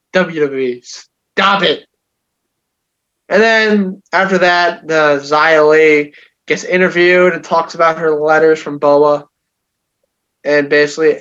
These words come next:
they ask what was in the letters, but she was like, "Oh, I can't talk about it. It's, uh, secret. Oh, se-, secret."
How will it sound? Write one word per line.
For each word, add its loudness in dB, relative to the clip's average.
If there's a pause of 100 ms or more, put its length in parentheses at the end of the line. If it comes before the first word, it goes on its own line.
they 0
ask -2
what 2
was -4
in -6
the -2
letters, 0
but -4
she -14
was -6
like, -6
"Oh, 2
I -2
can't -10
talk -8
about -4
it. -6 (100)
It's, -18
uh, -6 (100)
secret. -8 (140)
Oh, -14 (200)
se-, -16
secret." -14